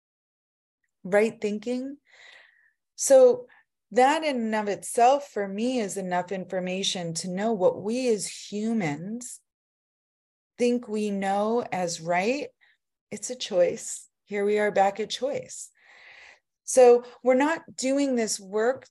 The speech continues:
to be human, uh, like, perfect human beings and transcend and walk through life like, "I'm just grateful all the time and I feel nothing and everything is perfect." But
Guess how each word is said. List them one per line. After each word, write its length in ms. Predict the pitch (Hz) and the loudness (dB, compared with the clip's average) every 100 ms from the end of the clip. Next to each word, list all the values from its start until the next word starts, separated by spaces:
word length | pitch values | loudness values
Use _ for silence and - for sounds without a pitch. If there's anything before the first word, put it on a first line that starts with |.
| _ | _
to 100 | - | -12
be 440 | 196 208 202 196 190 _ _ - | -8 -6 -6 -6 -12 _ _ -16
human, 600 | - 233 214 202 185 - - | -4 0 0 -2 -6 -8 -4
uh, 80 | 127 | -2
like, 320 | 196 170 170 - | 0 0 -2 -16
perfect 540 | - - 247 247 - | -6 0 2 0 -4
human 340 | - 208 190 | -6 -6 -4
beings 480 | 175 190 190 180 165 | -4 -4 -4 -6 -4
and 160 | 180 165 | -6 -6
transcend 840 | - 185 165 165 - 196 190 180 | -6 -4 -4 -4 -4 -4 -4 -4
and 240 | 170 165 165 - - 185 | -4 -6 -8 -16 -20 -4
walk 320 | 190 202 202 | 2 2 2
through 260 | 208 202 | -4 -2
life 340 | 190 185 196 202 | 2 0 0 -2
like, 260 | 190 185 - | -4 -4 -10
"I'm 180 | 214 240 | -12 -10
just 220 | 208 - | -10 -4
grateful 380 | 277 320 262 214 - | -2 -2 0 0 2
all 140 | 254 | 2
the 100 | 254 | 2
time 320 | 254 262 247 | 0 0 0
and 100 | 220 | -2
I 80 | 202 | -6
feel 180 | 220 226 | -4 -2
nothing 440 | 226 240 240 220 | 2 2 0 -6
and 100 | 202 | -4
everything 420 | 202 220 214 202 | -4 -4 -6 -6
is 120 | 185 180 | -8 -6
perfect." 460 | - 170 170 165 | 0 2 0 -2
But 220 | - - | -2 -2